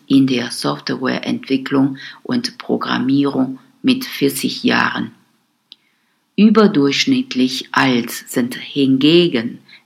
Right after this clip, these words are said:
Ärzte mit achtundvierzig Jahren. Unter den Gesundheitsberufen folgen ihnen dicht Psychologen mit siebenundvierzig Jahren.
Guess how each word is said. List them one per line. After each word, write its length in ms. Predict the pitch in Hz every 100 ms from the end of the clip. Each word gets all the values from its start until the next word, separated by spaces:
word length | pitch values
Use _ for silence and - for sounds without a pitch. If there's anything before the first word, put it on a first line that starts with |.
| _
Ärzte 760 | 147 151 156 - - 117 117 _ - _ _
mit 280 | 131 131 -
achtundvierzig 920 | - - - - - - 143 135 131
Jahren. 560 | 131 123 127 143 135 - _ _ _ - _ -
Unter 460 | 156 170 170 160
den 340 | 139 135 131 131
Gesundheitsberufen 1500 | 127 147 180 - 139 - - - 123 131 135 147 165 175 - - - _
folgen 640 | - 151 151 139 131 131
ihnen 500 | 139 139 127 123 127
dicht 380 | - 180 - - _ -
Psychologen 1160 | - - 135 127 120 131 160 175 131 139 185 - - - -
mit 260 | 139 135 -
siebenundvierzig 1120 | - 147 151 156 - 123 - - 147 143 -
Jahren. 520 | 123 120 123 - -